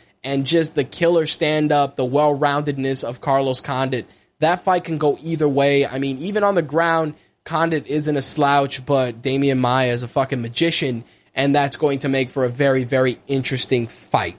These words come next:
That's for sure. Um, I do, I do gotta say that if I had to pick a, a favorite for that fight, I wanna go with Carlos Condit. I've always enjoyed his fights. I find him exciting. Uh, Damian Maia is hit or miss. Sometimes he's, he's great. Sometimes it's sleeping pill.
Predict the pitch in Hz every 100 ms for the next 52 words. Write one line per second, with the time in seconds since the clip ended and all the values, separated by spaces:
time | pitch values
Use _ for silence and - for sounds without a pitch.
0 | _ 107 - - 104 - 131 90 - -
1 | _ _ - 131 139 135 127 120 - -
2 | 151 151 208 151 160 196 190 170 175 160
3 | 156 156 147 139 - _ _ 165 165 185
4 | 208 185 - 185 170 156 117 180 - 160
5 | 156 151 165 156 143 160 147 135 135 135
6 | 147 151 147 147 151 - 143 143 143 151
7 | 139 143 139 - _ _ 123 143 165 151
8 | 139 135 147 147 143 - 139 143 139 123
9 | 139 139 139 123 - 139 135 135 127 _
10 | _ - 127 123 120 170 196 180 165 180
11 | 190 175 151 165 160 147 156 185 147 147
12 | 147 147 147 135 - - 139 135 131 135
13 | 147 - - 139 139 143 139 135 135 131
14 | - - - - 240 190 139 135 -